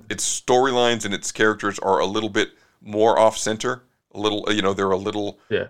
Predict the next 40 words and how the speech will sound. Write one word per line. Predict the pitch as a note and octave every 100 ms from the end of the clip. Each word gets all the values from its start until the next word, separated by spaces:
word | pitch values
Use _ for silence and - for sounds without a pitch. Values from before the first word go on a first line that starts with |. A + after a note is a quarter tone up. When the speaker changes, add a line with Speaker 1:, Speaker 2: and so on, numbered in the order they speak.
| G2+
Speaker 1:
uh, | G2+
y-, | G#2+ G2+
you | G2+
know, | G2 F#2+ - - -
and, | G#2+
and | G#2 G2+ G2+
I've | G2+
really | G#2 G#2+ G#2
en-, | - G2+
enjoyed | F#2+ F#2+ G2 F#2
it. | -
I |
do | G#2 C3+
think | D#3+ C3+ B2
that | - -
it's, | G2+ - - -
uh, | G2
it | - F#2
struggled | - G#2+ A2 G#2+ -
a |
little | G2 G#2
bit | G#2 G2
because | - - G2+ F#2 - - _ _ _ -
the |
pandemic | G2+ G#2+ G2 G2+ G2+ - -
kinda | - G#2+ G2+
broke | - - G2 -
the | G2+
stride | - G2 F#2+ G2
a |
little | F#2+ F#2+
bit. | F#2 F#2
They | F#2
had | F#2 F2+
to | F#2 _ _ -
end | G2+
Speaker 2:
Yeah. | G2+
Speaker 1:
the |
season | F2 G2+ F#2
early, | - A#2 A2 A2+